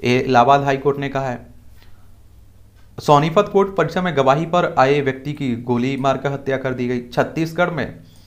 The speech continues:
व्यापारी, व्यापारी परिवार के पाँच लोग कार में जिंदा जले।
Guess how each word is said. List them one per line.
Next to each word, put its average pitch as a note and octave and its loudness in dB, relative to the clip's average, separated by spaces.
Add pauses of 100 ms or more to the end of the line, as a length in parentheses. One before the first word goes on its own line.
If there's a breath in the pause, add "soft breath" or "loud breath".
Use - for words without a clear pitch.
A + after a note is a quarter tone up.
(180 soft breath)
व्यापारी, D3+ 4 (100)
व्यापारी B2 2
परिवार C#3+ 2
के C#3+ -8
पाँच C3 -4
लोग C3 -2
कार B2 0
में C3 -6
जिंदा A#2 -2
जले। B2 -6